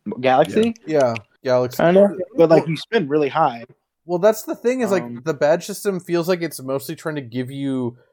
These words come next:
Speaker 2: like, approximations of, like, other two D Mario abilities. Like, you can
Speaker 1: Mm-hmm.
Speaker 2: get Luigi's high jump.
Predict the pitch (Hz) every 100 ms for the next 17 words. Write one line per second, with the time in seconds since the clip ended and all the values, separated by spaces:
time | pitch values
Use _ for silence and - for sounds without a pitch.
0 | _ - 120 135 _ _ - - - 151
1 | 151 160 139 139 - 147 131 127 131 -
2 | 139 131 143 135 131 - 147 143 123 117
3 | 123 160 190 208 214 185 208 214 220 220
4 | 156 123 120 107 117 117 127 113 123 131
5 | 135 147 - 180 139 127 113